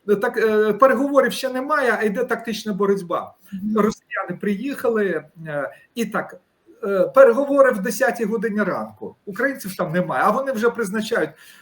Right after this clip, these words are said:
Speaker 1: Ну, слухайте, ну, це, е, трошки така дурнувата гра на власну пропаганду, на власну аудиторію. Е, зрозуміло, що, е, час, е,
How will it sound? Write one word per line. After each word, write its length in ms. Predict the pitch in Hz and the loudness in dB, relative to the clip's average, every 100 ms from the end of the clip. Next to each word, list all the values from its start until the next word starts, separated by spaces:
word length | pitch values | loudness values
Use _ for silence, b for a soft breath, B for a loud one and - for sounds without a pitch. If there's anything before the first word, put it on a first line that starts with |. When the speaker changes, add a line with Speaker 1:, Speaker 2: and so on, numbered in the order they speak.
| _ | _
Speaker 1:
Ну, 60 | 226 | -10
слухайте, 400 | 254 202 190 208 | -6 -2 0 0
ну, 140 | 240 | -4
це, 340 | 240 269 247 220 | -4 0 0 0
е, 280 | 208 208 | 0 -2
трошки 420 | 196 233 233 - 208 | -2 -2 -2 -2 -6
така 260 | 208 202 | -4 -4
дурнувата 580 | 190 202 214 214 214 214 | -2 -4 -2 0 -2 -2
гра 440 | 202 233 233 196 B _ | -4 -2 -2 -4 B _
на 140 | 185 202 | -2 0
власну 420 | 214 208 - 190 | 2 0 -2 -6
пропаганду, 760 | 196 180 175 226 214 190 170 | -4 -4 -2 0 0 0 -2
на 80 | 175 | -2
власну 380 | 185 185 185 175 | -2 -2 -4 -6
аудиторію. 640 | 151 170 156 113 107 92 _ B B B - | -4 -8 -6 -6 -4 -8 _ B B B -2
Е, 160 | 180 | 2
зрозуміло, 640 | 190 247 220 262 277 262 208 | 4 2 0 -2 -2 0 0
що, 400 | - 208 185 - B _ - | 0 0 0 -2 B _ -12
е, 340 | 175 160 147 131 110 110 - - | -6 -4 0 0 -2 -4 -8 -6
час, 420 | - 220 - - | 0 0 0 -2
е, 280 | 180 156 | 0 0